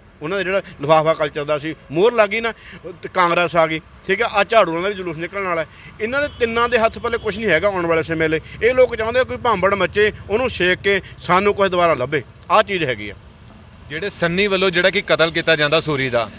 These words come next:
Speaker 2: ਉਹਦੇ ਘਰ ਦੇ ਬਾਹਰ ਸਿਕਿਉਰਿਟੀ ਬੜੀ ਜ਼ਿਆਦਾ ਟਾਈਟ ਕੀਤੀ ਗਈ ਹੈ, ਕੀ ਲੱਗਦਾ ਤੁਹਾਨੂੰ ਕਿ ਦੁਬਾਰਾ ਮਾਹੌਲ ਖਰਾਬ ਹੋ ਸਕਦਾ ਹੈ?
Speaker 1: ਭਾਜੀ, ਸੰਦੀਪ ਸੰਨੀ ਨੇ ਉਹ ਕਤਲ ਕੀਤਾ ਹੀ ਨਹੀਂ, ਉਹ ਤਾਂ ਕਤਲ ਕੋਠੇ ਤੋਂ ਗੋਲੀਆਂ ਚੱਲੀਆਂ ਨੇ, ਉਹ ਤਾਂ ਪਾਗਲ ਬੰਦਾ, ਉਹਦੇ ਕੋਲ ਰਿਵਾਲਵਰ ਸੀ, ਵਿੱਚ ਫਸ ਗਿਆ।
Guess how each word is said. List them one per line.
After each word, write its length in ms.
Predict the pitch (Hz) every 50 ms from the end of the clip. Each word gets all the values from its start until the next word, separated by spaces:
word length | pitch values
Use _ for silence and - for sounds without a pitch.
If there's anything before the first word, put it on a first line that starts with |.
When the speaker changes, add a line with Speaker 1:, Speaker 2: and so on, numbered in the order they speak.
| - - - - -
Speaker 2:
ਉਹਦੇ 200 | 190 190 208 214
ਘਰ 240 | - 220 214 180 151
ਦੇ 140 | 151 170
ਬਾਹਰ 240 | 170 165 175 190 196
ਸਿਕਿਉਰਿਟੀ 440 | - - - 180 185 202 214 214 226
ਬੜੀ 280 | 190 170 175 175 185 180
ਜ਼ਿਆਦਾ 260 | 170 170 160 170 175
ਟਾਈਟ 280 | - 160 151 151 151
ਕੀਤੀ 340 | 151 143 147 - - 147 135
ਗਈ 220 | 143 139 127 127 123
ਹੈ, 140 | 117 101 - - - _
ਕੀ 100 | - 196
ਲੱਗਦਾ 360 | 190 165 156 151 156 165 208 214
ਤੁਹਾਨੂੰ 220 | 233 226 208 196
ਕਿ 80 | 165 202
ਦੁਬਾਰਾ 340 | 165 151 151 165 175 202
ਮਾਹੌਲ 220 | 190 190 185 165 151
ਖਰਾਬ 280 | - 147 151 143 151
ਹੋ 100 | 160 170
ਸਕਦਾ 280 | 139 143 127 123 123 123
ਹੈ? 60 | 120 113 - - - - - - -
Speaker 1:
ਭਾਜੀ, 420 | 180 185 185 165 165 190 214 214
ਸੰਦੀਪ 440 | - - 196 180 170 160 175 185 180
ਸੰਨੀ 240 | 160 190 180 190 202
ਨੇ 80 | 202
ਉਹ 80 | 208 208
ਕਤਲ 300 | 202 185 175 170 185 185
ਕੀਤਾ 280 | 170 175 170 160 185 180
ਹੀ 100 | 175 165
ਨਹੀਂ, 120 | 135 104 - - - - - - - - - - - - - - - -
ਉਹ 160 | 165 180 202 220
ਤਾਂ 160 | 214 226 220
ਕਤਲ 380 | - - 185 180 165 202 202
ਕੋਠੇ 340 | 180 - 175 180 - - 175
ਤੋਂ 140 | 170 190 180
ਗੋਲੀਆਂ 320 | 156 151 151 147 151 160
ਚੱਲੀਆਂ 320 | 151 160 160 160 170 170 175
ਨੇ, 80 | 180
ਉਹ 100 | 190 185
ਤਾਂ 160 | 180 214 208 185 147 127 113 113 - _ _
ਪਾਗਲ 360 | - 175 175 170 160 175 180
ਬੰਦਾ, 280 | 170 151 156 160 165 180
ਉਹਦੇ 200 | 175 180 185 214
ਕੋਲ 160 | 196 190 185
ਰਿਵਾਲਵਰ 500 | 175 160 151 151 151 156 151 156 160 160
ਸੀ, 120 | 143 160 165
ਵਿੱਚ 180 | 160 156 160
ਫਸ 280 | 143 - 143 127 110 123
ਗਿਆ। 220 | 120 131 123 110